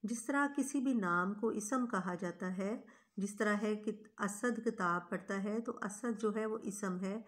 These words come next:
इसी तरह पढ़ता है किसी भी काम करने को फ़ेल कहते हैं। किसी भी तरह का कोई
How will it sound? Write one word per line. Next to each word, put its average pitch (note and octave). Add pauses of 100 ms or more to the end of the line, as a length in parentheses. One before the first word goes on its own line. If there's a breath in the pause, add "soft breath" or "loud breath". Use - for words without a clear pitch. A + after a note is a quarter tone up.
(420 loud breath)
इसी B3
तरह G#3+ (160)
पढ़ता G#3+ (120)
है G3+ (360)
किसी G#3+
भी A3
काम F#3
करने F#3
को G3+ (640 loud breath)
फ़ेल G3
कहते E3+
हैं। E3 (540 loud breath)
किसी C#4
भी B3
तरह F3
का F#3
कोई F3+